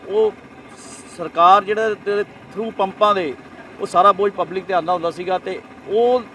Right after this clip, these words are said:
ਪੁਰਾਣੀ ਧਾਰਨਾ ਬਣੀ ਹੋਈ ਹੈ ਅੱਜ ਵੀ ਪਬਲਿਕ ਦੇ ਮਨ ਦੇ ਵਿੱਚ ਵੀ ਇਹ ਦੋ ਰੁਪਏ ਵੱਧ ਗਏ ਨੇ, ਇਹ ਸਾਡਾ ਕੱਲ੍ਹ ਨੂੰ ਦੋ ਰੁਪਈਏ ਸਾਡਾ ਨੁਕਸਾਨ ਹੋਏਗਾ। ਐਸਾ ਕੁਛ ਵੀ ਨਹੀਂ ਹੈ, ਇਹ ਕਲੀਅਰ ਚੀਜ਼ ਹੋ ਚੁੱਕੀ ਹੈ। ਪੈਟਰੋਲ ਡੀਜ਼ਲ ਜਿਹੜਾ ਵਧਿਆ ਹੈਗਾ,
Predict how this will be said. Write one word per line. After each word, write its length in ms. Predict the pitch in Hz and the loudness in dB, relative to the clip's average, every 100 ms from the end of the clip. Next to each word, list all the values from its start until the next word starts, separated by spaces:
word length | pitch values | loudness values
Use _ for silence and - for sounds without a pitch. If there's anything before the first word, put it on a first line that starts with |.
| - | -6
ਪੁਰਾਣੀ 340 | 180 180 214 | 2 2 2
ਧਾਰਨਾ 420 | 208 202 156 160 190 | -2 2 2 2 -2
ਬਣੀ 240 | 175 185 | -2 -6
ਹੋਈ 240 | 175 180 | -8 -4
ਹੈ 200 | 190 180 - - - - 156 | -2 -2 -6 -20 -20 -6 -4
ਅੱਜ 120 | 170 | -4
ਵੀ 100 | 196 | -6
ਪਬਲਿਕ 360 | 202 180 180 185 | -6 -6 -6 -6
ਦੇ 80 | 190 | -4
ਮਨ 240 | 175 175 | -4 -4
ਦੇ 120 | 185 | -6
ਵਿੱਚ 260 | 170 160 - - - - - - | -8 -10 -14 -20 -20 -20 -20 -16
ਵੀ 100 | 180 | -6
ਇਹ 300 | 196 196 196 | 0 4 2
ਦੋ 240 | 160 170 180 | 0 -4 -4
ਰੁਪਏ 180 | 185 | -4
ਵੱਧ 220 | 185 170 180 | 0 0 0
ਗਏ 100 | 185 | -6
ਨੇ, 180 | 190 | -2
ਇਹ 60 | 196 | -4
ਸਾਡਾ 300 | 156 147 170 | -2 0 0
ਕੱਲ੍ਹ 200 | 165 170 | 0 -6
ਨੂੰ 120 | 175 | -6
ਦੋ 180 | 156 160 | -6 -6
ਰੁਪਈਏ 440 | 160 160 160 165 - - - | -6 -8 -8 -8 -10 -14 -10
ਸਾਡਾ 180 | 143 | -6
ਨੁਕਸਾਨ 380 | 151 143 127 135 | -6 -6 -6 -6
ਹੋਏਗਾ। 420 | 127 123 135 170 190 - - - | -6 -4 0 -2 -2 -18 -20 -8
ਐਸਾ 260 | 123 135 156 | -6 -4 -6
ਕੁਛ 280 | - 147 151 | -8 -12 -10
ਵੀ 100 | 165 | -8
ਨਹੀਂ 240 | 170 170 | -8 -4
ਹੈ, 200 | 175 156 | -4 -4
ਇਹ 120 | 165 160 | -6 -10
ਕਲੀਅਰ 380 | - 151 180 | -10 -4 -4
ਚੀਜ਼ 240 | 170 175 165 | -4 -10 -6
ਹੋ 140 | 147 | -6
ਚੁੱਕੀ 420 | 135 147 160 170 | -6 -10 -12 -6
ਹੈ। 220 | 170 170 147 - - - - | -2 -2 -6 -16 -20 -20 -14
ਪੈਟਰੋਲ 340 | 135 143 160 170 | -8 -2 0 0
ਡੀਜ਼ਲ 340 | 165 165 175 | -4 -4 -4
ਜਿਹੜਾ 220 | 170 175 | 0 0
ਵਧਿਆ 400 | 147 156 185 180 | 0 -2 0 0
ਹੈਗਾ, 380 | 165 160 175 180 | 0 0 2 0